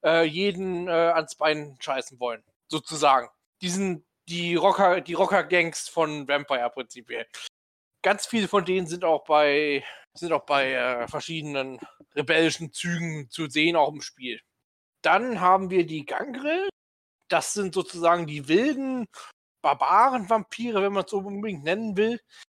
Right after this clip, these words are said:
Die haben viel mit Natur und mit Tieren zu tun und können sich auch in ein Tier verwandeln. In Vampire Bloodlines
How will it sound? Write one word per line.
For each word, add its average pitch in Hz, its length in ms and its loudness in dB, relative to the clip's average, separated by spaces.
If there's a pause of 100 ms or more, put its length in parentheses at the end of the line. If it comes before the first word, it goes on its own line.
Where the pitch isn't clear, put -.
(100)
Die 196 240 -2
haben 185 240 6
viel 214 180 -4
mit 180 200 -4
Natur 262 480 4
und 185 60 2
mit 165 140 -4
Tieren 254 320 -4
zu - 120 -12
tun 208 180 -4
und 185 120 -2
können 214 220 2
sich 208 180 -6
auch 196 180 4
in 175 240 -6
ein 180 60 -6
Tier 185 180 -2
verwandeln. 135 540 -2 (300)
In 170 320 2
Vampire 202 1080 6 (120)
Bloodlines 240 1000 -2